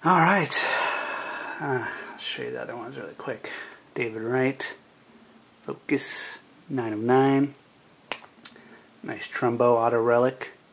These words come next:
Sixty-three of ninety-nine. Nice McGriff, one of three. And that Machado. First auto relic of this one. Sweet. Thanks for checking out this two box break, guys. I still got four boxes.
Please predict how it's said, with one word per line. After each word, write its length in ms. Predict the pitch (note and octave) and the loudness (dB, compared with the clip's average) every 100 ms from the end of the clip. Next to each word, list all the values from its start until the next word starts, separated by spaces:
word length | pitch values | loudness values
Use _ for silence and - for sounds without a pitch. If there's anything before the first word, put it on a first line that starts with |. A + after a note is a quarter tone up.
| _ | _
Sixty-three 560 | - - - A#2+ - G#2+ | -18 -18 -10 -10 -6 -4
of 80 | G#2 | -4
ninety-nine. 680 | G#2 G2+ G#2+ A#2 A#2 A2+ - - _ - - - - - - - C3 | -6 -4 0 2 2 0 -6 -18 _ -20 -20 -20 -20 -20 -20 -4 0
Nice 220 | A#2+ - | 2 0
McGriff, 580 | G#2 A#2 C3+ D3+ - A#2+ | -2 4 6 6 2 0
one 160 | A2 | 0
of 80 | G#2 | 0
three. 540 | - C3 A2 A#2 C3+ - - _ _ _ _ _ _ - - _ _ _ _ _ _ _ _ _ _ - - - - - A#2 | 0 2 4 4 0 -4 -20 _ _ _ _ _ _ -20 -20 _ _ _ _ _ _ _ _ _ _ -20 -20 -20 -20 -10 -2
And 440 | A2+ A2 A2 G#2 - | 0 0 0 -2 -2
that 240 | A2 G#2+ | 0 0
Machado. 760 | G2+ - - A2+ A2 G2+ F#2 - - - - - | -2 -6 -2 0 0 0 -2 -6 -16 -20 -20 -20
First 400 | - - G#2 - | -4 -2 -2 0
auto 240 | A#1+ - | -2 0
relic 340 | B1+ A#1 - - | -2 -2 -6 -10
of 80 | G1+ | -10
this 180 | - | -10
one. 220 | - - - - _ - - - - - - - _ | -8 -10 -12 -20 _ -20 -20 -20 -20 -20 -20 -20 _
Sweet. 680 | - - A#2+ C3+ C3 - - - _ - | -10 -6 6 8 8 4 -4 -12 _ -4
Thanks 240 | B2+ - | -4 -4
for 80 | C3 | -6
checking 340 | - C3 B2+ | -4 -2 2
out 160 | B2 C3 | 2 2
this 140 | B2 | -4
two 160 | - C3+ | -2 2
box 320 | B2+ A2+ - | 4 4 2
break, 340 | - B2 C3 | 2 2 2
guys. 360 | - A2+ A2+ A2+ | 0 2 2 2
I 140 | A2+ | 0
still 220 | A2+ - B2 | -2 -2 2
got 240 | A#2 A2 | 2 0
four 220 | - A#2+ | -2 0
boxes. 680 | A2+ A#2 B2+ - A2 F#2+ | 4 4 2 0 -2 -2